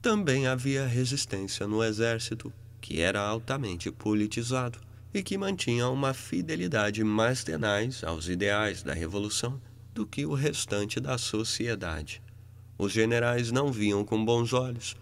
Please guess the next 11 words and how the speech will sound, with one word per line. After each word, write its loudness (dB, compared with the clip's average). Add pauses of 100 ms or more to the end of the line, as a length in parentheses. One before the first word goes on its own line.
(140)
o -2
fato 0
de 0
um 0
deles 0 (100)
estar 0
sendo -2
colocado 0
acima 0
dos -6
demais, 0